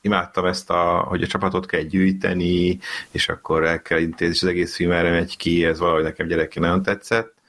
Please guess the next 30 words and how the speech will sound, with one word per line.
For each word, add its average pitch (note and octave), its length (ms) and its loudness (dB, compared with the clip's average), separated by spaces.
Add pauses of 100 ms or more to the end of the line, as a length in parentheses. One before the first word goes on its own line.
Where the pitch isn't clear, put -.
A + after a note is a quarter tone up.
(360)
Ugye D#2+ 120 -4
a E2+ 40 0
végén E2+ 260 2
akkor E2 200 -2
egy E2 60 2
nagy E2 160 0
párba, G2 640 2
és F#2 180 -2
ahhoz E2 160 -2
össze - 220 -4
kell E2+ 140 -2
gyűjteni E2 320 0
egy C2+ 80 -6
csapatot, G2 760 0
mindig F2+ 180 0
nagyon E2+ 160 2
szerettem E2+ 400 -4
az D#2 80 -2
ilyen D2 160 -2
csapatos - 1300 -2 (500)
filmeket, F2+ 760 0
ö, F2+ 220 2
ebből F#2 200 0
a F#2 40 0
szempontból, G#2 440 -2
és G2 60 -4
emlékszem G2 300 0
is, F#2+ 80 -4
voltunk F#2+ 380 -2
egyszer, E2+ 440 -2